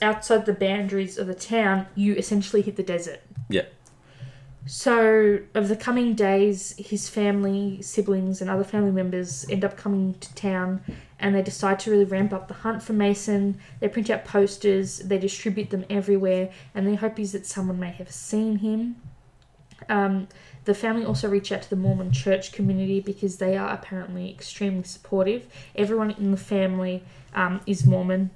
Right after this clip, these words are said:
Speaker 1: i e a member of the Church of Jesus Christ of Latter-day Saints, except for Darren, who is agnostic.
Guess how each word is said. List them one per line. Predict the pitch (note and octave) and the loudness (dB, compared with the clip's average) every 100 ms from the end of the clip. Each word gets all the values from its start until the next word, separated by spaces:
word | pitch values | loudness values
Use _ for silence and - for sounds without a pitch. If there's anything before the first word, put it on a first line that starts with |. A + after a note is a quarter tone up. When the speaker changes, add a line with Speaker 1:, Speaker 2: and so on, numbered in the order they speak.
| - | -4
Speaker 1:
i | F#3+ F3 | -2 -2
e | - F3+ F#3 | -4 -6 -6
a | F3+ | -4
member | F3+ F3+ | -4 -2
of | F3+ F3+ | -4 -4
the | F3+ F3 | -8 -10
Church | - F#3+ F#3 | -4 -4 -4
of | F3+ | -8
Jesus | F#3 F3+ F#3 - - | -8 -8 -12 -16 -18
Christ | - - - | -6 -4 4
of | C3 | 4
Latter-day | F3 E3+ E3 - | 4 -8 -10 -12
Saints, | - G3 F3 - - - - | -12 -12 -12 -14 -18 -14 -14
except | - G3 F#3+ | -4 -4 -4
for | F#3 | -6
Darren, | F3+ E3+ G3+ C#4 - | -6 -2 -2 -4 -6
who | G3+ F#3 | -4 -2
is | F#3+ F#3+ - | -4 -6 -10
agnostic. | G#3 G#3 G#3 G#3 D#4+ | -6 -2 -2 -4 -2